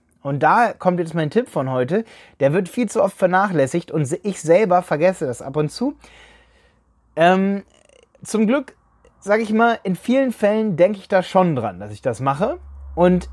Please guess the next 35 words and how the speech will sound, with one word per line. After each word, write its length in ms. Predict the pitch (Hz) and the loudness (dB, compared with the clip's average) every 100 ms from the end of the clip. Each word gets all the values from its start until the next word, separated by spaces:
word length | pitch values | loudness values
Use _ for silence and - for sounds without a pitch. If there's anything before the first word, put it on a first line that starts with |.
| - | -8
ich 180 | 156 160 | -4 2
merke 260 | 190 262 | 2 2
das 140 | 180 143 | 0 0
auch 100 | 143 | 0
immer 160 | 139 | -2
oft, 180 | 131 180 | -4 -4
dass 100 | 170 | -2
dann 200 | - 156 | 2 0
die 260 | 165 233 - | 0 -2 -2
Episoden 520 | 165 175 151 214 190 | -2 0 4 4 4
aus 140 | 156 | 0
mei-, 160 | 160 165 | -2 -2
aus 160 | - 147 | -2 -2
unseren 280 | 156 160 151 | 0 0 2
Podcasts, 800 | - - - 143 180 - - - - - _ _ | 0 -2 -2 -2 -2 -4 -16 -20 -20 -20 _ _
wo 160 | 151 175 | 2 4
wir 80 | 190 | 4
sogar 380 | 175 185 180 170 - | 4 4 2 -2 -20
vor 300 | - 226 240 | 2 4 4
der 160 | 190 | 4
Erstellung 520 | 175 - 220 226 208 | 0 0 0 2 2
noch 140 | 170 160 | 2 -2
drauf 380 | - 156 - - | 0 0 2 -4
achten, 340 | - - 165 | -6 -8 -2
was 320 | 202 - 185 | -2 -2 -6
wird 200 | 196 185 | -6 -4
wirklich 320 | 190 208 190 | -6 -4 -6
gesucht, 480 | - 156 202 214 - | -2 0 2 0 -2
für 220 | - 165 | -4 -2
wen 180 | 160 226 | 0 0
erstellen 420 | 175 190 - 240 | -2 -2 0 2
wir 60 | 208 | 4
diese 200 | 160 139 | 2 0
Folge, 440 | - 120 117 101 - _ _ _ _ | 0 0 0 -2 -10 _ _ _ _
ne? 240 | 123 175 | -2 -2